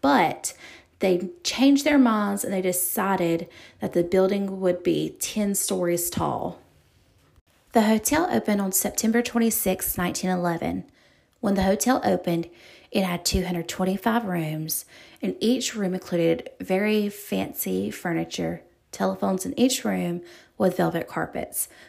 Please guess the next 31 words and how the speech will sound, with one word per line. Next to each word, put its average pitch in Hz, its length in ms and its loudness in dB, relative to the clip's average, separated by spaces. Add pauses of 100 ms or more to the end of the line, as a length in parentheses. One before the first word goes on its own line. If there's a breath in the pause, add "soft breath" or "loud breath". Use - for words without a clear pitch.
So 196 220 -2
this 185 180 -2
is 175 140 -4
very 302 400 0
fancy 208 480 -2
for 190 100 -8
its 180 240 -4
times 170 480 -6
in 160 400 -4
Oklahoma. 165 880 -4 (540 soft breath)
During 226 180 4
the 214 80 2
first 285 380 0
two 302 120 -4
years, 170 640 0 (400 loud breath)
Bill, 196 420 4
his 190 280 -2
wife 185 280 -2
Harriet, 170 460 0 (380 loud breath)
and 226 180 4
their 262 120 8
three 247 220 2
children 185 440 0
lived 175 180 0
on 170 120 -2
the 170 80 -2
ninth 165 300 -2
floor 175 200 -4
of 156 80 -6
the 160 120 -4
hotel. - 600 -6